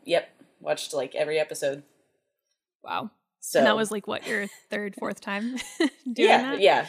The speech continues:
Speaker 1: yeah, probably more than that. I don't know.
Speaker 2: <laughs> Yeah, I, um, I recently rewatched it, uh, a few years ago, so I feel like I am well versed to discuss it in depth. Um, but I, I guess that's enough of an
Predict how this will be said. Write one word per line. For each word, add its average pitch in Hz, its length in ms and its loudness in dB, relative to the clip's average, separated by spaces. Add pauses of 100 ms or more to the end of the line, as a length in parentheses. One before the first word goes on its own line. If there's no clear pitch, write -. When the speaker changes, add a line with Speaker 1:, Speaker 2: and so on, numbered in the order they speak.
Speaker 1:
yeah, 160 160 2
probably 220 320 2
more 139 140 -6
than 135 160 -4
that. 214 180 -2
I 302 60 4
don't 151 140 -6
know. 139 280 -6
Speaker 2:
<laughs> - 60 -20 (1160)
Yeah, 233 260 2
I, 294 300 6 (300)
um, 202 380 -2 (260)
I 247 140 4
recently 240 600 0
rewatched 202 540 -4
it, - 240 -10 (160)
uh, - 260 -12
a - 40 -16
few 214 400 -10
years 220 340 -12
ago, - 320 -14
so - 320 -12
I - 60 -20
feel - 240 -18
like - 420 -16
I 214 120 -16
am 202 380 -10 (500)
well 196 420 -10
versed 202 520 -12 (240)
to 202 140 -8
discuss - 520 -14
it - 260 -14
in - 180 -12
depth. - 400 -14 (560)
Um, 233 400 0 (520)
but 349 100 -2
I, 392 100 0 (120)
I 285 60 -4
guess 508 200 -6
that's 554 220 -8
enough 220 200 -4
of - 160 -16
an - 160 -16